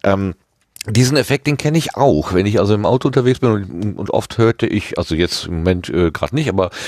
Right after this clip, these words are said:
bei meinen Pendelfahrten, äh, Podcasts und tatsächlich gibt's manchmal so Situationen, dass ich, ähm, das Gehörte mit dem, mit dem Erleben, mit der, mit der Hausecke oder mit der Kreuzung, wo ich vorbeigefahren bin, unmittelbar verbinde und dass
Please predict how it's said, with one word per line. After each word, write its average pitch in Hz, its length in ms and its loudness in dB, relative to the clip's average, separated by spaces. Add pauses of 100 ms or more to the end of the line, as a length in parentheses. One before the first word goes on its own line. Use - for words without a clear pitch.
(100)
bei 104 120 2
meinen 104 200 2
Pendelfahrten, 127 800 0
äh, 92 380 2
Podcasts 123 460 -2
und 101 200 -4
tatsächlich 147 400 0 (360)
gibt's - 220 -4
manchmal 143 260 2
so 127 120 0
Situationen, 120 640 2
dass 107 160 0
ich, 113 380 -4
ähm, 104 480 2 (280)
das - 180 0
Gehörte 104 340 4
mit 123 160 0
dem, 107 440 0
mit 98 160 -2
dem 104 120 -2
Erleben, 98 300 2
mit 104 120 0
der, 92 160 2
mit 87 180 -4
der 76 220 0
Hausecke 127 680 2
oder 98 200 4
mit 95 120 0
der 92 100 2
Kreuzung, 113 560 0
wo 101 100 2
ich 104 80 -2
vorbeigefahren 101 540 0
bin, 98 120 0
unmittelbar 127 400 0
verbinde 110 400 0
und 120 140 -2
dass - 220 -2